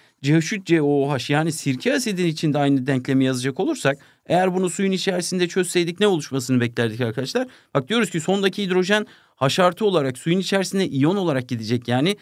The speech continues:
geri kalan ne varsa yani C H üç C O O kısmı da eksi bir yüklü bir anyon olarak suyun içerisindeki diğer iyonumuzu oluşturacak. O zaman bütün asitler için genel yorumumuz ne olmalı aslında?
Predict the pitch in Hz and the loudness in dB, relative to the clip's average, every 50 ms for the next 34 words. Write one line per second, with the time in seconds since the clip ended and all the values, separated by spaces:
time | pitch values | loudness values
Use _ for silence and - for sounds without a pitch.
0 | - - _ _ - 135 165 214 226 - 208 202 196 196 196 196 196 190 190 160 | -10 -20 _ _ 0 2 2 2 2 2 0 2 2 2 0 0 2 4 4 4
1 | 131 - - 120 110 117 - _ _ _ - 139 160 175 170 170 143 135 160 160 | 4 2 -2 -4 -4 -4 -6 _ _ _ 2 2 2 4 2 0 0 0 0 0
2 | 165 156 - 202 202 190 - - - 139 131 120 120 143 160 170 175 170 170 - | 0 -2 -2 -4 -6 -6 -8 -12 -10 -8 -4 -2 0 2 2 2 2 0 -2 0
3 | 160 156 160 165 156 135 - 156 160 170 175 170 156 160 - - - - 127 117 | 2 2 4 4 4 2 2 2 2 4 2 2 -2 -4 -8 -8 -2 0 0 2
4 | 104 117 131 151 156 - _ _ _ _ _ - 165 165 165 160 - - 190 165 | 2 2 2 0 0 -6 _ _ _ _ _ 2 4 4 4 2 0 -6 -4 -2
5 | 190 202 175 143 131 123 - 131 127 123 117 - - 160 180 180 180 175 170 165 | -2 0 0 0 0 0 0 0 0 0 0 2 2 2 2 2 2 2 2 2
6 | 165 165 165 180 190 180 - - 185 180 165 147 139 - 139 135 135 131 - 143 | 2 2 2 2 0 -2 -6 -8 -6 -4 -4 -2 -2 0 0 0 0 -2 -2 -4
7 | 147 151 - 185 151 123 135 170 165 156 147 127 131 143 139 139 123 117 110 127 | -4 -2 -4 -4 -2 0 2 2 2 2 0 -2 0 0 2 2 2 2 0 -2
8 | 143 175 - - 139 120 113 107 - - 110 101 95 98 90 - _ _ _ _ | -2 -4 -4 -2 -2 -2 -2 -4 -6 -6 -6 -6 -4 -6 -8 -8 _ _ _ _
9 | _ _ _ _ _ _ _ _ _ _ _ _ _ - 254 277 226 190 127 104 | _ _ _ _ _ _ _ _ _ _ _ _ _ 2 2 4 4 2 2 0
10 | - - _ _ _ _ _ _ _ - 208 269 - 247 262 247 214 214 - 208 | -2 -6 _ _ _ _ _ _ _ 2 2 4 4 4 2 4 4 2 0 -2
11 | 165 - 170 170 156 143 127 - 127 110 - - _ _ _ - 175 202 226 220 | -4 -2 0 2 2 2 0 -2 -4 -4 -4 -8 _ _ _ 2 2 2 2 2
12 | 214 208 208 208 208 208 208 202 202 185 175 196 208 196 180 160 147 139 143 139 | 2 2 2 2 2 0 0 0 0 0 0 2 2 2 4 2 4 4 2 2
13 | 135 - - 147 131 127 139 151 | 0 0 0 2 2 2 2 0